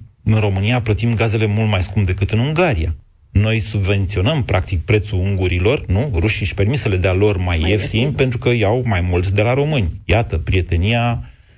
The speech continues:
Speaker 1: Orban, uh, Putin. E plătită cu banii noștri, pentru că noi plătim gaze mai scumpe rușilor decât ungurii, nu? Și mai și vin pe la ei gazele. Dar astfel de lucruri trebuie să înceteze. Și deja pozițiile se vor fi schimbat foarte mult.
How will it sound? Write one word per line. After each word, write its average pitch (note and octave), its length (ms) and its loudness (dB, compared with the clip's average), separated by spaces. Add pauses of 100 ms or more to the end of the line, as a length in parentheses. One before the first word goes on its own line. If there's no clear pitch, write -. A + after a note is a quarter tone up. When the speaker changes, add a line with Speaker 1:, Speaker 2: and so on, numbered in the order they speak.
(180)
Speaker 1:
Orban, B2 720 0 (300)
uh, A2+ 360 0 (100)
Putin. F2+ 480 0 (680)
E D3 160 2
plătită C3 360 -2
cu E3+ 100 -4
banii F3 260 0
noștri, G#3+ 300 -2
pentru C#3 220 0
că - 80 -2
noi B2+ 140 0
plătim G#2+ 320 0
gaze G2+ 260 0
mai A2 180 0
scumpe G3 340 -2
rușilor F#2 560 0
decât - 320 0
ungurii, E2 460 0
nu? G#2+ 180 0 (380)
Și - 240 -4
mai G2+ 180 0
și G#2 140 -2
vin F#2+ 200 0
pe - 120 -2
la F2+ 120 2
ei D#2+ 300 0
gazele. D#2 460 0 (580)
Dar B2+ 160 2
astfel C#3+ 280 2
de B2 80 0
lucruri B2 240 -2
trebuie A2+ 280 2
să G#2+ 120 -4
înceteze. F2+ 460 0 (240)
Și - 100 0
deja A#2 240 2
pozițiile A#2+ 640 0
se G2+ 160 0
vor G#2+ 180 2
fi - 120 -4
schimbat A2 440 0
foarte - 340 -2
mult. E2+ 360 -2